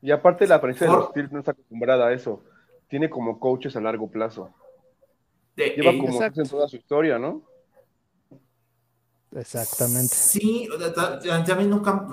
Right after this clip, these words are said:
Speaker 2: bueno, hay que, tienes que reconocerle a Tomlin que también nunca ha pasado por temporada, por una temporada perdedora, ¿no?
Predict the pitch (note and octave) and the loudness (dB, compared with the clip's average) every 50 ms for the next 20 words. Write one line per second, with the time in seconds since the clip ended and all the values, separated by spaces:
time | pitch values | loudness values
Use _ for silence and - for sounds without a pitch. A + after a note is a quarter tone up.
0 | C3+ - - - - - - F#3 F#3 F#3 F3 D3+ C3+ E3 F3 E3 E3+ E3+ E3 - | -10 -10 -10 -14 -20 -6 -4 -4 -2 0 -2 -2 -2 -4 -6 -4 -4 -4 -4 -4
1 | F3+ E3 - - D3 C3+ B2+ - - D#3+ D#3 D#3 D#3 D3+ D3 G#2+ A2+ - - D3 | -4 -6 -4 -4 -4 -6 -4 -4 -4 -4 -2 -2 -2 -2 -2 -4 -4 -4 -6 -6
2 | D3 D3 D#3 D#3 D#3 C3+ C3+ - A#2 A#2 B2 B2 C3 C3+ C#3 C3+ B2+ B2 B2+ B2 | -6 -6 -6 -8 -6 -8 -8 -8 -8 -6 -6 -6 -6 -6 -6 -4 -4 -4 -4 -6
3 | A2+ A2+ C3 B2 B2 - - B2+ - B2 B2 C3 C3 - A2+ G#2+ - A2+ G#2+ G#2 | -8 -6 -6 -6 -6 -6 -8 -6 -6 -4 -6 -6 -6 -10 -12 -10 -10 -12 -12 -10
4 | - A2 A2+ A2+ A2 A2 A2+ - - G#2+ - A#2 A#2+ A#2+ A#2+ A#2+ - A2 G#2+ - | -10 -8 -6 -6 -4 -6 -6 -8 -10 -12 -10 -8 -6 -6 -8 -8 -10 -12 -10 -10
5 | A2+ A2+ A2 A2 G#2+ - - G#2+ G#2+ A2+ A#2+ B2+ C3+ C3 - - A#2 A2+ A2+ B2 | -8 -8 -6 -8 -8 -10 -10 -10 -6 -6 -4 -4 -2 -4 -4 -8 -12 -14 -14 -14
6 | C#3+ - | -14 -16